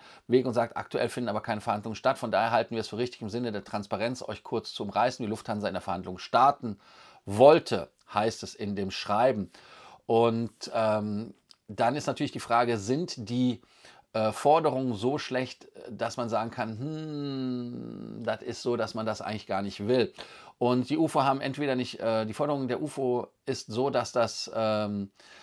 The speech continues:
von der Airline natürlich dann gar nicht mehr in irgendeiner Art und Weise überhaupt in Betracht gezogen worden sind. Ähm, und dann,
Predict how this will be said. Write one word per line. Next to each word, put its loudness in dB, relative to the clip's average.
von -2
der 0
Airline 2
natürlich -2
dann 0
gar 4
nicht -6
mehr 0
in -4
irgendeiner -2
Art -2
und -4
Weise 0
überhaupt 0
in -4
Betracht -4
gezogen -2
worden 0
sind. 0
Ähm, 6
und 0
dann, 2